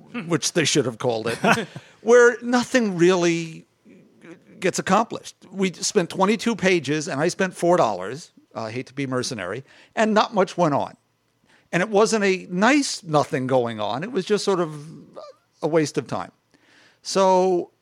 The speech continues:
if you can tie up a big storyline, great, and go for that. You compress it a little bit. I'm not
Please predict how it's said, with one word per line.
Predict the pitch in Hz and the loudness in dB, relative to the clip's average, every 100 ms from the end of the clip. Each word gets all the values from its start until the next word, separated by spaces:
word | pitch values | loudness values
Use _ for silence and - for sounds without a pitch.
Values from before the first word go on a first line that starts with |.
| _ _ _ _ _ _ | _ _ _ _ _ _
if | 180 196 | 0 0
you | 233 | -2
can | 226 214 | -2 -2
tie | - 202 208 | 0 0 0
up | 208 | -2
a | |
big | 135 180 175 | -2 0 0
storyline, | - 190 185 180 170 175 175 165 - - | 0 2 4 4 2 0 -2 -10 -16 -4
great, | 135 147 165 _ _ - | -2 0 -4 _ _ -14
and | - - 170 | -14 -14 -2
go | 147 | 0
for | 127 117 | 0 0
that. | 101 101 - _ _ | 0 -4 -12 _ _
You | 165 139 - - _ _ - | -8 -8 -10 -20 _ _ -6
compress | 170 - 170 - | -4 2 2 2
it | 131 | -2
a | |
little | 123 113 | -4 -4
bit. | 120 113 | -6 -4
I'm | 123 135 | -6 -4
not | 131 | -6